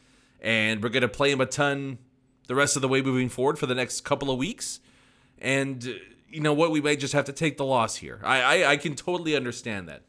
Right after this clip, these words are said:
I would say, though, that, yeah, may-, maybe, maybe a rejigging of the order would have been better off for the Winnipeg Jets. Like, maybe you give Comrie the start in Buffalo,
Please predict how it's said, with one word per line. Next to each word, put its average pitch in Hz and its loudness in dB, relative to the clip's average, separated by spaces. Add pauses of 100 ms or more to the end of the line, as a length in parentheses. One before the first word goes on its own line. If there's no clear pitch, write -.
(120)
I 156 -4
would 269 -2
say, 202 2
though, 165 4
that, 139 0
yeah, 359 0 (140)
may-, 165 -2
maybe, 175 -2 (260)
maybe 190 -2
a 175 4
rejigging 160 0
of 151 -2
the 165 -4
order 170 0
would 147 -2
have 135 -2
been 123 -2 (600)
better 135 2
off 165 4
for 175 -2
the 143 -2
Winnipeg 151 0
Jets. 160 -2 (360)
Like, 131 -2
maybe 143 0
you 143 0
give 143 0
Comrie 139 -6
the 127 -4
start 135 0
in 123 -2
Buffalo, 135 0